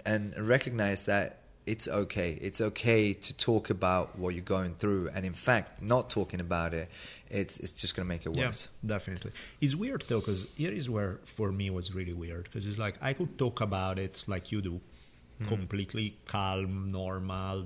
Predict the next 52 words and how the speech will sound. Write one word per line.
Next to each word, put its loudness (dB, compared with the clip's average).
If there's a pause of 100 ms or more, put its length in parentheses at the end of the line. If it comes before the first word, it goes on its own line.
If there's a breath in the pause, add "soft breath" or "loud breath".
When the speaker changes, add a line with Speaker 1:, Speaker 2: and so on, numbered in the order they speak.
Speaker 2:
to -6
the -4
point, -6
all -2
of -8
that. -6 (720 soft breath)
I 2
could 0
even 4
feel 0
that -4
way -8 (440)
a -2
lot -2
of -10
the -4
time. -8
Speaker 1:
Yeah. 0 (560)
Speaker 2:
And 2
yet 0
there 2
was -2
something -2
else 0
going -2
on -2
where, -2
like, -2
for 2
example, 0
the -2
thing -2
that -6
happened -2
with -2
me 0
is -2
that -2
if -4
you 0
ask -2
me, -2
"Hey, 0
how -2 (240)
are 0
you -4
handling -2
things?" -6
I -2
would -4
feel -4
like, -2